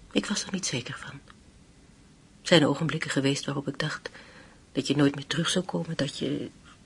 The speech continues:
het niet zou kunnen aanvaarden... wat ik had gedaan.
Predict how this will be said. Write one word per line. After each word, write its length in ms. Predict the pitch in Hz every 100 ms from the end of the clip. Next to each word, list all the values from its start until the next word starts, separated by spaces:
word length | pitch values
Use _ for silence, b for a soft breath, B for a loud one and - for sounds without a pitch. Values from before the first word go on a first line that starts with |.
| - -
het 120 | - -
niet 200 | - -
zou 140 | - 170
kunnen 280 | 180 170
aanvaarden... 760 | - 170 196 196 151 139 127 - - B B B B B B B -
wat 120 | 107
ik 80 | 107
had 140 | - -
gedaan. 340 | - - -